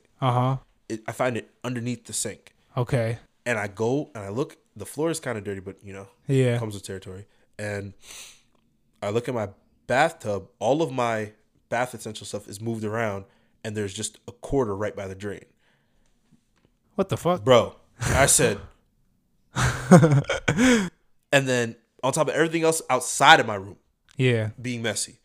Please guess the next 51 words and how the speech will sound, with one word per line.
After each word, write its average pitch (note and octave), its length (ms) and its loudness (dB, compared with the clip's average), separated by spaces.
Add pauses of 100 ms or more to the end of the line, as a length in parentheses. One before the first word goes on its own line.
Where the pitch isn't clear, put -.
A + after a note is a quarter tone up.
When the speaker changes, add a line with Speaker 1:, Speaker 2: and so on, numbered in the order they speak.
(320)
Speaker 2:
and A#2 80 -6
there's A2+ 140 -2
a A2 40 -2
whole A2 120 -2
bunch A2 180 -4
of G2 80 -12
lost G#2 280 -6
stuff A2 180 -6
that's - 440 -8
in A2+ 120 -8
my G#2+ 100 -8
room, G#2 220 -6
obviously G2+ 380 -12
some F#2+ 240 -12
s-, - 160 -14 (240)
products, G#2+ 420 -6 (100)
people's A2 280 -12
other, G#2 360 -10
uh, F#2+ 260 -12 (260)
like, F2+ 180 -18
beauty G#2 220 -8
products G#2 440 -14
and F#2 300 -20 (500)
people's, G#2+ 340 -10 (260)
uh, F#2+ 300 -8 (120)
like, - 180 -20 (120)
uh, F2 60 -16 (200)
shoes G#2+ 560 -8
and, F#2 240 -18 (160)
well, F#2+ 80 -18
not A2+ 160 -10
shoes, - 240 -18
like, D2+ 160 -20
socks - 520 -10
and F#2 120 -20 (220)
just B2+ 160 -6
random E3 260 4
stuff. - 300 -8
Speaker 1:
Yeah, D3+ 120 2
Speaker 2:
Random B2+ 140 4
stuff B2+ 140 0
Speaker 1:
yeah, A#2 80 -2
Speaker 2:
people A2+ 220 -4
Speaker 1:
yeah. G#2+ 80 -4
Speaker 2:
leave. G#2+ 100 -10 (160)
Like, G#2+ 240 -10
not C3 200 -4
even F#2 140 -12
socks, - 360 -14
like, - 140 -20
shades. A2 540 0